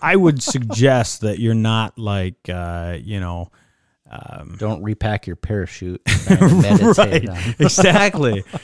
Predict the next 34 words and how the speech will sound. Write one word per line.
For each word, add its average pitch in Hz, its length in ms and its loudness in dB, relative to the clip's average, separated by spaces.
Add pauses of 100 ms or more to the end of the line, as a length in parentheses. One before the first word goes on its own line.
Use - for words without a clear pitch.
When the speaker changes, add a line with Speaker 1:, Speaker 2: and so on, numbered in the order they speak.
(120)
Speaker 1:
Exactly. 131 800 0
'Cause 104 280 -2
every 151 260 2
time 165 260 2
I 143 40 4
repack 135 480 0
my - 100 6
Speaker 2:
<laughs> 175 60 6
Yeah, 190 60 6
right. 170 380 6
Speaker 1:
parachute, 208 180 2 (720)
<laughs> 151 540 4 (420)
but, 147 400 2
you 170 140 2
know, 156 120 6
go 147 220 8
for 196 180 2
a 190 60 2
walk, 117 380 0
clean 151 240 4
a 147 60 4
gun, 98 560 0
sit - 320 -2
in 190 120 0
a 165 60 0
tree 147 240 0
stand, 98 760 -4
uh, 60 280 -16 (180)
smoke 180 420 2
a - 20 0
cigar, 101 720 0
I, 113 280 -10
you 139 180 -4
know, 110 280 0